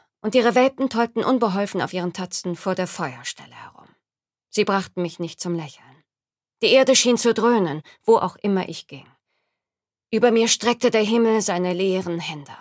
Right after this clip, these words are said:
aus. Ich wartete auf Hermes, um ihn zu fragen, was aus Medea und Jason geworden war.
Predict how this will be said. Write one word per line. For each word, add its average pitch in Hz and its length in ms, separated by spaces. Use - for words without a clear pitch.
aus. - 260
Ich - 160
wartete 269 440
auf - 120
Hermes, 214 400
um 196 140
ihn 190 120
zu 214 140
fragen, 214 380
was 208 180
aus - 160
Medea 220 380
und 208 160
Jason 214 500
geworden 190 540
war. 127 280